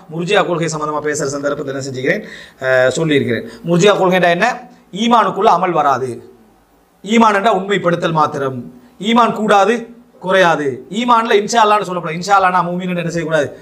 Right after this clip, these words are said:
சொல்லக்கூடாது. இப்ப உங்களுக்கே சந்தேகம் வரும், இல்லைங்களா? இன்ஷா அல்லாஹ் மூமின்னு என்ன செய்யக்கூடாது, சொல்லக்கூடாது. இதெல்லாம் இந்த இர்ஜா கொள்கைக்குள்ள வரும். அது இர்ஜா சம்பந்தமா நம்ம தனியா பே-, பேசிக்கிறோம். இது சம்பந்தமாக என்னது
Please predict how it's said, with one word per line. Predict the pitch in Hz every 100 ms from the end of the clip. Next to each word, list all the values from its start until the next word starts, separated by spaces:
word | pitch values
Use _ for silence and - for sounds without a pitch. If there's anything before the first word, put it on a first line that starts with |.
| - _
சொல்லக்கூடாது. | - 190 202 170 165 160 151 139 131
இப்ப | 160
உங்களுக்கே | 175 202 180
சந்தேகம் | 180 180
வரும், | 156
இல்லைங்களா? | 180 190 175 - - -
இன்ஷா | 165 175 208
அல்லாஹ் | 196 175
மூமின்னு | 180 180 170
என்ன |
செய்யக்கூடாது, | 160 175 160 139
சொல்லக்கூடாது. | 185 180 156 151 135 120 - -
இதெல்லாம் | 175 220 247 254
இந்த | 226
இர்ஜா | 208 214 247
கொள்கைக்குள்ள | 202 202 185 208 214
வரும். | 151 - -
அது | 190 233
இர்ஜா | 226 247 233
சம்பந்தமா | 196 202 240
நம்ம | 214
தனியா | 180 185 214 196
பே-, | - 180 170
பேசிக்கிறோம். | 175 175 165 233 - - - - -
இது | 185 254 294
சம்பந்தமாக | 269 247 240 233 208 190 180 170 254 320 320
என்னது | 214 180